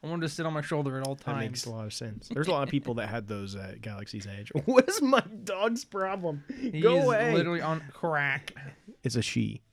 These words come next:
Speaker 1: Whatever. Anyway.
Speaker 2: It's Sage, the number one, uh, Jedi Eternal dog.
Speaker 1: Yeah, the Jedi Eternal dog. Anyway, so that does conclude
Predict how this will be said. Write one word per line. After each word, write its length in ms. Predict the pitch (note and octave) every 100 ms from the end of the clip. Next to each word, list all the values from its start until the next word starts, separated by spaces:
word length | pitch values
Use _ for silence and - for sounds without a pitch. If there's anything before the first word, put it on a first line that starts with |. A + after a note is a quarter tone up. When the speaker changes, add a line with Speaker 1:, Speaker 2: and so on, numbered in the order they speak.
| _ _ _ _
Speaker 1:
Whatever. 380 | D#3+ A#2+ G#2+ G#2+ _ _ _ - _ -
Anyway. 260 | G3+ D3+ -
Speaker 2:
It's 180 | D3 -
Sage, 440 | G3 F3+ A2 B2+
the 80 | C3+
number 240 | C3+ C#3 D3
one, 500 | C#3+ C#3+ C#3+ C#3+ -
uh, 360 | C3+ B2+ B2 B2
Jedi 260 | C3 C3+
Eternal 280 | C3 C#3+ C#3+
dog. 360 | A2 G#2+ F#2+ - _ F3+ D#4+
Speaker 1:
Yeah, 680 | D4 A#3 G3+ F#3 E3+ D3+
the 140 | D3 C3+
Jedi 260 | F3+ G3+
Eternal 240 | F#3+ G3+ F#3
dog. 360 | E3 D3 C3+ B2 - - - - - - -
Anyway, 280 | B3+ A3 B2
so 240 | - A#3
that 300 | G3 C4 C4 - F#3+
does 260 | F#3+ G#3 G3
conclude 560 | - G3 - F#3+ F#3